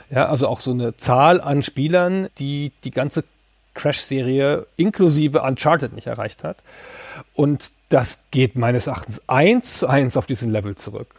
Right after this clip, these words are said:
Also Temple Run sieht ja sogar noch ähnlich aus, mit diesem Tempelszenario und diesem Szenario, das eher so nach südamerikanischem Dschungel aussieht, mit alten Tempelanlagen drin. Und da haben sie in ihrem Willen zur Abwechslung,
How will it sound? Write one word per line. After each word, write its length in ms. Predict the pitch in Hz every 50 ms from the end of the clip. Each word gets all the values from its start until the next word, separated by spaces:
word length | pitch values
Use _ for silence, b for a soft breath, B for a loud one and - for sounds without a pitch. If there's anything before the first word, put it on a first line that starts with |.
| _ -
Also 180 | 123 123 120
Temple 300 | - - 147 151 - 160
Run 180 | 139 139 135 123
sieht 140 | 120 139 -
ja 80 | 131
sogar 240 | 110 123 113 127 123
noch 140 | 120 117 117
ähnlich 400 | - 135 120 120 113 107 - 127
aus, 480 | 151 185 165 120 - - - - -
mit 200 | 127 120 - -
diesem 220 | 120 113 104 110 104
Tempelszenario 960 | - 135 131 - 139 123 - 131 120 120 117 113 110 110 113 110 110 110 110
und 100 | 110 110
diesem 340 | 113 110 110 107 104 107 B B B B B B B B
Szenario, 480 | - - - 113 104 104 104 107 113 110
das 200 | 104 101 - -
eher 320 | 135 123 113 110 107 104
so 120 | 101 - 107
nach 200 | 104 98 95 -
südamerikanischem 880 | - - 135 110 120 98 104 110 107 - - - 113 123 117 - 117 107
Dschungel 300 | 127 147 156 151 143 135
aussieht, 400 | 110 123 123 - - 131 120 -
mit 100 | - -
alten 220 | 104 117 - 107
Tempelanlagen 760 | - - 151 - - 113 - 110 110 107 113 110 113 113 110
drin. 240 | - - - - - B B B B B B B B B B
Und 200 | - 135 120 -
da 100 | 131 -
haben 320 | 104 120 135 143 175 180
sie 380 | 160 175 190 208 233 254 262 - B B B B _ _ _ _ -
in 140 | 165 160
ihrem 380 | 165 175 147 143 139 139 135 120 117 117 113 110 117
Willen 460 | 127 151 190 240 285 320 339 339 320
zur 200 | - - - 202
Abwechslung, 800 | - 208 - _ - - - - - - 127 143 180 262 330